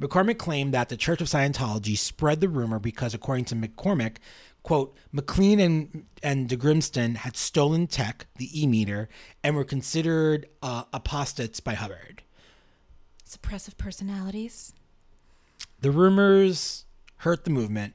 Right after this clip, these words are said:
Speaker 1: which declined its popularity after the Manson murders.
Speaker 2: Right.
Speaker 1: So there was these rumors, then the Manson murders happened, so they're like, "Let's,
Speaker 2: <laughs>
Speaker 1: let's take some
Speaker 2: Shut that
Speaker 1: distance."
Speaker 2: down.
Speaker 1: Uh, if what McCormick claims is true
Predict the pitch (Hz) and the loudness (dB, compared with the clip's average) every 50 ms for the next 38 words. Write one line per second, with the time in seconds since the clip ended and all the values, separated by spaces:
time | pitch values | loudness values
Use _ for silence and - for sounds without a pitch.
0 | - - - 156 131 - - - 139 - - - 151 139 135 135 135 135 135 139 | -14 -14 -12 -10 -10 -10 -10 -10 -10 -8 -4 -2 0 2 2 2 2 2 0 0
1 | 139 139 - _ _ - - 127 - - - - - 120 110 - 120 131 143 151 | -2 -4 -8 _ _ -16 -14 -12 -12 -12 -6 -4 -4 -4 -2 -4 -6 -4 -4 -2
2 | 170 180 175 196 196 196 - - - 131 120 - - 139 120 113 113 113 110 117 | 0 0 2 2 0 0 0 -2 -4 -4 -4 -4 -4 -4 -4 -2 -2 -2 -2 -4
3 | 120 - _ _ _ - - - 110 92 87 - - - - - - - - - | -6 -8 _ _ _ -12 -8 -8 -8 -8 -10 -14 -16 -18 -20 -18 -14 -12 -12 -12
4 | - - - - - - 123 110 104 101 92 90 - - - - - - - _ | -12 -14 -16 -16 -14 -10 -10 -10 -10 -12 -14 -18 -20 -20 -20 -20 -20 -20 -20 _
5 | _ _ - 156 147 147 143 147 156 147 196 208 202 196 196 190 190 185 - - | _ _ -4 -2 0 0 2 0 4 6 8 8 10 8 8 8 6 6 4 0
6 | - - 139 135 123 131 147 165 160 - 180 156 151 151 147 131 143 143 135 - | -6 -8 -6 -4 -2 0 0 0 2 4 6 6 8 8 6 6 6 4 6 6
7 | 147 143 139 135 131 - 131 123 120 113 113 107 - - 233 240 240 226 - - | 6 6 4 0 0 -2 -2 -2 -2 -4 -4 -6 -6 -4 -4 -2 -2 -4 -6 -8
8 | - - - - - - - _ _ - - - - 240 208 - 185 - - 202 | -8 -8 -8 -8 -10 -12 -16 _ _ -20 -20 -16 -14 -14 -12 -12 -14 -16 -14 -14
9 | - - 208 226 220 226 - 180 143 - - 117 104 - 220 220 - - - - | -12 -8 -6 -6 -4 -2 -2 -2 -2 -2 -4 -6 -4 -2 0 0 0 -2 -6 -8
10 | 185 190 - - 165 170 165 165 165 160 - - - - - - - - - - | -8 -8 -10 -10 -10 -10 -10 -12 -14 -16 -18 -20 -20 -20 -20 -20 -20 -10 -4 0
11 | 143 131 127 - - 165 156 - 240 226 240 - - 233 233 226 220 220 - - | 0 0 0 2 4 6 8 8 8 6 6 2 0 2 2 0 0 -2 -4 -4
12 | 208 190 180 170 - - 247 311 294 - - - - - 151 123 113 107 101 104 | -2 -2 -2 -4 -4 0 2 2 2 2 0 -4 -6 -6 -4 -4 -4 -4 -6 -6
13 | 110 147 170 165 | -8 -10 -10 -12